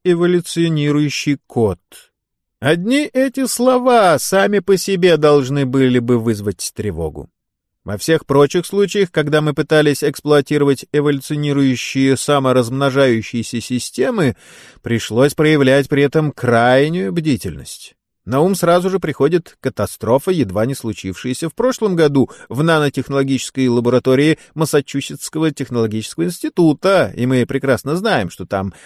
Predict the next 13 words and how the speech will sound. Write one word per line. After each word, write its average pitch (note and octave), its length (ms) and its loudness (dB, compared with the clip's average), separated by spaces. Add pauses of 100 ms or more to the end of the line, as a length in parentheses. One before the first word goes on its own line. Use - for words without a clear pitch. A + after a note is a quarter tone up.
(120)
всё B2 220 0
могло B2+ 320 2
быть A2+ 200 0
гораздо B2+ 440 4
хуже, G2 280 -6
или D4 360 -2 (460)
многочисленные B3+ 880 0
смерти A#3 560 -2
от A#3+ 200 0
анафилактического G#3+ 1300 -2
шока G#3 400 2
в F#3 140 0
Азии, A2 560 0